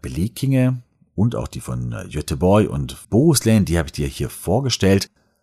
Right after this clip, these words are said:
In der Bonusfolge, die ebenfalls am heutigen Sonntag erscheint, da werde ich dich noch mitnehmen in einen weiteren Scherengarten. Denn, und das macht Schweden sicherlich zu etwas Besonderem, es gibt in Schweden nicht nur Scheren im Meer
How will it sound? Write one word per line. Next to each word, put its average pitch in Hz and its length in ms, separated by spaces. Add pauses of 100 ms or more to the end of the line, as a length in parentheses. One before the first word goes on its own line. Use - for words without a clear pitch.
(180)
In 104 160
der 117 160
Bonusfolge, 71 680
die - 260
ebenfalls 80 480
am 64 240 (240)
heutigen 69 440
Sonntag 78 560
erscheint, 78 680 (100)
da 90 320
werde 92 220
ich 90 100
dich 82 160
noch 73 120
mitnehmen 92 400
in 85 140
einen 78 240
weiteren 120 460
Scherengarten. 71 840 (120)
Denn, 156 300 (260)
und 107 100
das 113 140
macht 127 260 (100)
Schweden 117 360
sicherlich 120 580
zu - 120
etwas 90 340
Besonderem, 85 720 (100)
es 82 180
gibt 123 200
in 110 80
Schweden 85 320
nicht 107 260
nur 98 140
Scheren 82 540
im 76 280
Meer 95 680